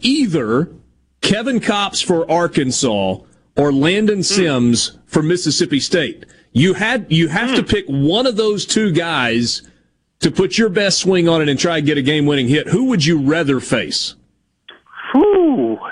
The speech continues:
Speaker 2: that is, that is tough. Well, I'm gonna go with Kevin Kopps, and,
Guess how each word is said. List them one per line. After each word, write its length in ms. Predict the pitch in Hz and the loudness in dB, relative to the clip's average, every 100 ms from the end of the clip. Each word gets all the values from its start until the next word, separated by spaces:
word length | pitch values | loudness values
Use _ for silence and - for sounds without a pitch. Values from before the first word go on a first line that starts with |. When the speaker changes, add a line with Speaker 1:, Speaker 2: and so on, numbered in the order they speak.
| - | -8
Speaker 2:
that 380 | 123 156 175 143 | -2 0 0 -2
is, 280 | 127 120 | -4 -4
that 180 | 131 147 | -4 -2
is 100 | 139 - - | -4 -8 -10
tough. 200 | 147 113 - | -6 -6 -2
Well, 240 | 185 180 - - - - | -2 -2 -8 -20 -20 -6
I'm 220 | 190 254 | -4 -4
gonna 160 | 247 214 | -4 -4
go 200 | 196 196 | -2 -2
with 120 | 175 - | -4 -4
Kevin 300 | 185 165 143 | -4 -4 -8
Kopps, 440 | - 165 151 131 - - - | -4 -2 0 -2 -6 -16 -10
and, 520 | 151 147 143 135 139 | -6 -2 -2 -2 -6